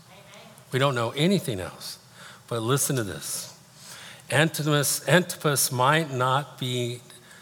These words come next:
Speaker 2: known throughout history, but listen to this. He is not unknown to Jesus. Why is that so powerful? We have been learning in this series, or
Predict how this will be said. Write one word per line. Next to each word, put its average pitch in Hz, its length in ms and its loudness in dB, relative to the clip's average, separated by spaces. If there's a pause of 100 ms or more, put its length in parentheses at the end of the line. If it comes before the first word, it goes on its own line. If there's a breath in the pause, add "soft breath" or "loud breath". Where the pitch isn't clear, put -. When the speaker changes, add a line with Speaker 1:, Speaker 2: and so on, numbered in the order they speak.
(280 loud breath)
Speaker 2:
known 117 560 2
throughout 104 460 -2
history, 98 680 -4 (540 loud breath)
but 92 100 -10
listen 113 340 -2
to 123 60 0
this. 98 400 -4 (420 loud breath)
He 117 360 -8
is 113 440 2
not 113 520 2
unknown 101 640 -4
to 92 100 -14
Jesus. - 800 -12 (2250)
Why 151 140 4
is 160 160 6
that 143 140 2
so 139 240 2
powerful? 131 680 -4 (240 loud breath)
We 170 140 4
have 170 100 4
been 120 240 0
learning 147 400 6
in 120 100 -2
this 110 160 -2
series, 165 720 4
or 117 260 0